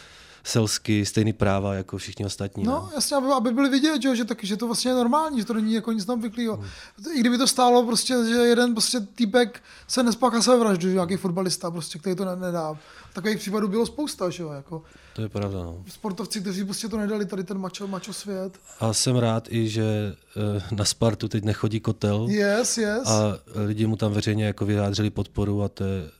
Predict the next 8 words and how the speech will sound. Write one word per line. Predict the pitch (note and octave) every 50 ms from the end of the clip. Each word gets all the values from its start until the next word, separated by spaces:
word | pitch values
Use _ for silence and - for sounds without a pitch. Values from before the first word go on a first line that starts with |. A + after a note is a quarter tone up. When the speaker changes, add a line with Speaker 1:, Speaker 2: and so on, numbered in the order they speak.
| _ _ _ _ _ - -
Speaker 1:
jako | G2 G2+ - - G2+ F2+
od | F#2+ -
spartanských | - - _ - - G2+ G2+ - - G2+ G2 - - - G#2+ F#2+
fanoušků | - - G2+ G2+ G2+ - - - A2 G#2 G2+ F#2+ -
hezký, | G2+ G#2+ G2+ - - - - G#2+ G2+
protože | G2+ G2+ - - G#2 F#2+ G#2 G#2 G2+ G2 F2 - _ _ _ _ _ _ _ _ _ _ _ _ -
spartanští | - - - G#2+ G#2 - A2 G#2 G2 - -
fanoušci | G2+ - G#2 G2+ G2+ G2+ - - - G#2 G2+ G2 F#2 G2